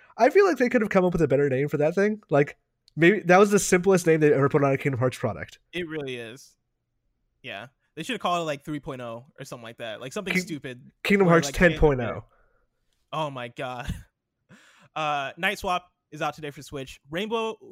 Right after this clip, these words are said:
Speaker 2: Rainbow Toilets and Unicorns is out today for P S four. Apocalypse Wow. <laughs> Wait, let me say that again. Apocalypse Wow for P C and Mac.
Speaker 1: It's a collar tugging
Speaker 2: Pillars
Speaker 1: title.
Speaker 2: Yeah, Pillars of Dust for P C.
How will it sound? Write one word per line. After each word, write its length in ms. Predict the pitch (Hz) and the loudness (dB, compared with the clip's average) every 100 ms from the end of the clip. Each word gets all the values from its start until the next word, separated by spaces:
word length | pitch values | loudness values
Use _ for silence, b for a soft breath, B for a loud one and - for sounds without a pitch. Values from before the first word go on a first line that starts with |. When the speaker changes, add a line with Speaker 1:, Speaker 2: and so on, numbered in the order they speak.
| 139 | -12
Speaker 2:
Rainbow 500 | 175 226 240 220 214 | -8 -6 -6 -6 -8
Toilets 500 | - 180 170 175 - | -10 -10 -10 -12 -14
and 120 | 143 | -16
Unicorns 640 | 139 151 - 131 110 117 - | -14 -14 -12 -14 -14 -18 -18
is 80 | 120 | -14
out 140 | 120 | -12
today 140 | 123 120 | -14 -18
for 120 | 123 | -16
P 120 | 123 | -16
S 100 | 117 | -16
four. 260 | 123 117 120 _ _ | -14 -14 -14 _ _
Apocalypse 600 | 139 190 180 190 190 - - _ | -8 -4 -4 -6 -12 -14 -20 _
Wow. 680 | 143 151 127 117 143 - - _ _ _ | -6 -4 -4 -4 -8 -10 -18 _ _ _
<laughs> 340 | _ _ _ | _ _ _
Wait, 100 | 151 | -12
let 80 | 156 | -10
me 60 | 175 | -8
say 80 | |
that 100 | 156 | -6
again. 160 | 135 123 - B B | -6 -10 -18 B B
Apocalypse 600 | - 202 226 233 214 - | -6 -4 -4 -6 -8 -10
Wow 640 | 131 147 151 117 107 - _ _ _ _ | -8 -2 -2 -2 -6 -12 _ _ _ _
for 120 | 156 | -18
P 220 | - 160 | -14 -12
C 240 | - 160 151 | -12 -12 -12
and 100 | 135 | -10
Mac. 280 | 120 113 _ _ _ | -10 -12 _ _ _
Speaker 1:
It's 100 | - | -14
a 40 | |
collar 360 | - 123 113 120 | -6 -2 -2 -2
tugging 220 | 131 110 | -2 -2
Speaker 2:
Pillars 120 | 113 | -4
Speaker 1:
title. 340 | 120 117 131 - _ b b _ _ _ | -6 -6 -8 -12 _ b b _ _ _
Speaker 2:
Yeah, 360 | 156 127 110 | -8 -6 -8
Pillars 360 | 110 220 269 226 | -6 -6 -4 -6
of 100 | 185 | -8
Dust 280 | 151 151 - | -6 -8 -8
for 100 | 147 | -16
P 220 | - 147 | -14 -14
C. 340 | - 117 117 | -12 -12 -14